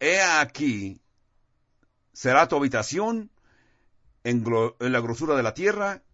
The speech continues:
y del rocío de los cielos de arriba". En otras palabras, vas a vivir en los campos, tendrás mucho terreno, mucho desierto, pero será mucho el terreno que vas a obtener.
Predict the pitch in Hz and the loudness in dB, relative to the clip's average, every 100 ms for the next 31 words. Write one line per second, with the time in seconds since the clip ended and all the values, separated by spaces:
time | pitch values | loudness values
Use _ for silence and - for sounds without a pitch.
0 | - 123 123 123 110 117 - 160 175 139 | -6 -2 2 0 0 -4 -6 -2 0 2
1 | 123 113 - 175 214 202 190 - _ _ | 0 -2 -2 0 2 2 -4 -8 _ _
2 | 107 117 107 139 101 80 - _ _ _ | -2 0 2 0 0 -4 -8 _ _ _
3 | _ - 160 165 139 123 110 - _ _ | _ -4 -2 0 0 0 -2 -6 _ _
4 | _ _ - 143 170 170 143 120 147 175 | _ _ -4 0 2 0 0 -2 2 0
5 | 170 175 156 123 120 110 - 165 190 208 | 0 -4 -6 -6 -4 -4 -8 -4 -4 -4
6 | 214 196 - 120 117 139 113 117 120 120 | -6 -6 -4 -6 -2 -4 -4 -6 -4 -2
7 | 143 196 247 214 185 147 139 156 151 147 | -2 0 0 0 -2 -2 0 0 -2 -6
8 | - - 104 151 220 262 277 277 254 254 | -12 -8 -4 0 4 6 6 4 -2 -2
9 | 247 320 254 95 90 - 113 113 104 87 | -2 0 -2 -2 -16 -10 -4 -2 -2 -4
10 | 117 135 98 156 254 247 - 87 78 - | -2 -2 -2 -2 -2 -2 -14 -16 -14 -10
11 | 104 95 120 117 - 95 - _ _ - | -8 -6 -6 -6 -10 -12 -14 _ _ -10
12 | 113 113 90 87 92 85 78 | -8 -6 -8 -8 -8 -8 -12